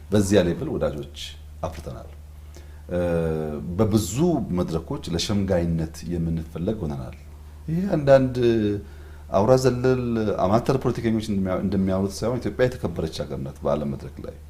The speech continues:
በዚያም ልክ በብዙ አገር፣ ዓለም አቀፍ ጉዳዮች ላይ እንድትሳተፍ የምትፈለግ ሀገር ናት። የብሪክስ አባል ሀገር ናት። የብሪክስ አባል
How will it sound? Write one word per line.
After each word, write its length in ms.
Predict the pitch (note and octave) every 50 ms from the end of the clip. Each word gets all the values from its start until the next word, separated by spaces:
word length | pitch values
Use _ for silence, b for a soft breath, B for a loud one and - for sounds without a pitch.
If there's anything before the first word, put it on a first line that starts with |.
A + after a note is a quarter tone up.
| - - - - - - - - - - -
በዚያም 420 | - F2 F#2 F2+ F#2 G#2+ G2+ G2 A2
ልክ 160 | C#3+ F3+ F3+ -
በብዙ 340 | - F2 F2+ F#2+ F2 F2 B2 F#3+ B3+ D#4 - - -
አገር፣ 240 | F2 E2+ D#2+ F2 E2
ዓለም 260 | - E2 E2+ F2 E2+ E2+
አቀፍ 200 | D#2 - - -
ጉዳዮች 400 | F2+ D#2+ C#2 D2 D#2+ D#2 - -
ላይ 160 | - A2+ - - - - - B B B B B -
እንድትሳተፍ 680 | - F#2 F#2 - - - - - E2 - - - C#3 -
የምትፈለግ 640 | A2+ E2+ E2 - - - - E2 D2+ C#2+ C#2+ C#2
ሀገር 240 | C2+ C2 C2+ C2+ C#2
ናት። 220 | C2 - - - - - - - B B B B B B B B B
የብሪክስ 400 | A2 B2 A#2+ A2 D3 F3 F3 -
አባል 240 | B2 G2+ F2+ E2 D2+
ሀገር 220 | D2 C2+ B1+ C2 -
ናት። 220 | - - - - - - - - - - - - - - - b b b b b b b b b
የብሪክስ 340 | G2+ G#2 G#2 B2 C#3 C3+ -
አባል 260 | C3+ A2 - A#2+ F#2+